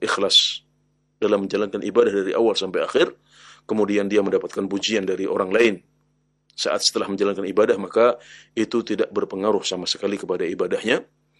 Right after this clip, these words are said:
dan dia boleh ikut gembira dengan pujian orang itu. Namun hendaknya dia berhati-, berhati-hati, jangan sampai nikmatnya pujian itu membuat dia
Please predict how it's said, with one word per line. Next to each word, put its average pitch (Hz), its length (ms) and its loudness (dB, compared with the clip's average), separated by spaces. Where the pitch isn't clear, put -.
dan 104 320 0
dia 98 160 2
boleh 95 320 -2
ikut 98 240 -8
gembira 98 480 0
dengan 95 320 -4
pujian 101 480 -4
orang 95 320 -2
itu. 196 320 0
Namun 110 560 -2
hendaknya 101 400 -2
dia 95 160 2
berhati-, 95 480 -6
berhati-hati, 98 800 -6
jangan 90 240 -8
sampai 98 560 0
nikmatnya 110 480 -4
pujian 101 240 -6
itu 98 240 -4
membuat 90 480 -4
dia 98 320 2